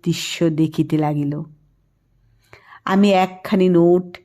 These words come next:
লইয়া তাহাকে দিলাম। বলিলাম, "রহমত, তুমি দেশে তোমার মেয়ের কাছে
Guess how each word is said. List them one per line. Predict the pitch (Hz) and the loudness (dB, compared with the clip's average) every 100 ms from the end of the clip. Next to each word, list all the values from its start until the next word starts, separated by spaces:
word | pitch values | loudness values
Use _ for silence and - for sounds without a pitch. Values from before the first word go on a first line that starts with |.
| _ _ _ - | _ _ _ -4
লইয়া | 165 170 170 175 196 208 | 2 4 6 4 2 -2
তাহাকে | - 151 - 170 170 | -4 -6 -6 -4 -4
দিলাম। | 147 156 156 151 160 170 _ _ _ _ _ _ _ 190 | -2 -2 -2 -4 -8 -12 _ _ _ _ _ _ _ 0
বলিলাম, | 190 208 233 175 202 233 175 | 2 4 4 2 0 -2 -2
"রহমত, | 175 170 220 240 294 - - _ _ | -2 0 0 2 2 -2 -12 _ _
তুমি | 170 175 | 0 2
দেশে | 143 165 165 - 240 277 - | 4 2 0 -2 -2 -2 -4
তোমার | 170 156 156 | -2 0 0
মেয়ের | 151 156 156 | 0 0 0
কাছে | 160 151 - | -2 -4 -2